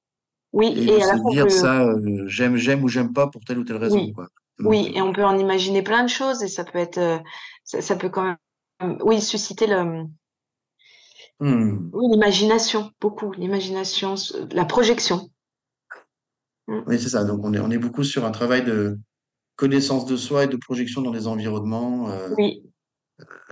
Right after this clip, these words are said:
Speaker 2: effectivement, avec des, des, des, un jeune public, hein, pour les aider à identifier dans quelle direction ils pourraient aller, mais sans que ce soit forcément un métier très ciblé, mais beaucoup plus une direction, un secteur.
Speaker 1: Un domaine, oui, un domaine, un
Speaker 2: Un domaine,
Speaker 1: environnement.
Speaker 2: hein, voilà,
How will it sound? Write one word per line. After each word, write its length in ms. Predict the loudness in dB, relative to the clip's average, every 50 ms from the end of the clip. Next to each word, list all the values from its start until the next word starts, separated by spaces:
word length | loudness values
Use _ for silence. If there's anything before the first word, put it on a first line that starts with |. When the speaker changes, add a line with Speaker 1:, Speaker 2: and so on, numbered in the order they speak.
| -14 -14
Speaker 2:
effectivement, 560 | -14 -14 -14 -14 -12 -8 -4 -2 0 2 2
avec 200 | 2 2 0 -2
des, 160 | -2 -4 -6
des, 140 | -6 -6 -8 -10 -8 -10 -8
des, 80 | -6
un 140 | -6 -6 -4
jeune 200 | -2 0 0 0
public, 420 | 0 -2 -2 0 2 2 2 2 0
hein, 80 | 0
pour 160 | 0 0 -2
les 180 | -2 0 0 0
aider 240 | 2 2 4 4 4
à 240 | 4 4 2 0 -2 -8 _ _ _ _ _ _ _ _ _ _ _ _ _ -4
identifier 480 | -2 0 0 0 0 -2 -2 0 2
dans 120 | 2 2 2
quelle 180 | 2 2 0
direction 520 | 2 2 2 2 0 0 -2 -2 0 0 0
ils 60 | 0
pourraient 260 | -2 -4 -2 0 0
aller, 180 | 2 2 2 2
mais 100 | 2 0
sans 160 | -2 -4 -6
que 60 | -6
ce 80 | -8 -6
soit 140 | -6 -6 -6
forcément 400 | -6 -6 -4 -2 0 2 2 4
un 60 | 4
métier 260 | 4 2 2 0 -2
très 160 | -4 -2 -4 -4
ciblé, 340 | -4 -4 -4 -2 0 0
mais 120 | 2 0 0
beaucoup 260 | -2 -4 -8 -10 -10
plus 320 | -6 -6 -4 -6 -6 -8 -14 -20 -20 -20 -20 _ _ _ _ _ _ _ -6
une 160 | -4 -2 0
direction, 540 | 2 2 2 2 2 2 0 0 2 4 4
un 60 | 4
secteur. 580 | 2 0 -2 -2 -2 2 2 4 2 2 0 -4 _ -2
Speaker 1:
Un 100 | 0 4
domaine, 460 | 4 6 6 6 6 4 4 4 4
oui, 200 | 4 4 2 2 0
un 100 | 0 0
domaine, 460 | 2 2 2 2 2 0 0 0 0
un 120 | 0 0
Speaker 2:
Un 60 | -2
domaine, 420 | 0 2 2 4 4 4 6 4 4
Speaker 1:
environnement. 40 | 4
Speaker 2:
hein, 100 | 2 0
voilà, 240 | 0 0 0 0